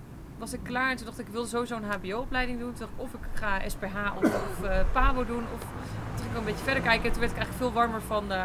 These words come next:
een kunstopleiding. Dus toen, eh, ben ik docent muziek gaan doen. En toen kreeg ik daar zangles. En, eh,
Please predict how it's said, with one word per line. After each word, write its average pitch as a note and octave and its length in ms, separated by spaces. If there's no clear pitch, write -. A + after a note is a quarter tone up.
een G#3 80
kunstopleiding. F3 640
Dus G#3+ 160
toen, C#4 240
eh, A#3+ 140
ben A3+ 120
ik A3 100
docent G#3 280
muziek G3 240
gaan A#3+ 160
doen. A3+ 260
En - 80
toen - 80
kreeg G3 120
ik F#3+ 60
daar F#3 120
zangles. G3 640
En, F3+ 260
eh, F3 60